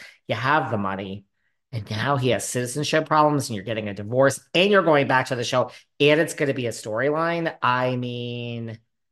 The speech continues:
Miss Gubadia, well played. But I don't know if we have time to talk about that. I, we'll see if we have time to talk about Kyle.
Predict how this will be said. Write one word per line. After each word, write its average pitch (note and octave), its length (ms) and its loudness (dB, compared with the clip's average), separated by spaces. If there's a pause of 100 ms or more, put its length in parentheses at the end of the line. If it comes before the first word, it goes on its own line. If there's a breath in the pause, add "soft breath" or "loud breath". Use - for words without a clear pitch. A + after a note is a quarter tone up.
(260)
Miss C3 360 -10
Gubadia, G2 1160 -4
well C3 380 0
played. D3 880 2 (240 loud breath)
But F3 140 8
I F#3 80 8
don't B3 120 6
know B3+ 100 6
if - 100 0
we E3+ 80 4
have C3+ 180 4
time A#2+ 180 -2
to A2+ 60 -8
talk A2 240 -4
about A2+ 220 -4
that. A#2+ 200 -2
I, B2+ 200 -2 (100)
we'll E3+ 240 0
see G#3+ 220 0
if F#3 120 0
we D#3+ 120 6
have C3+ 140 6
time B2+ 200 -4
to A#2 60 -8
talk A#2 220 -6
about G#2+ 260 -6
Kyle. B2 360 0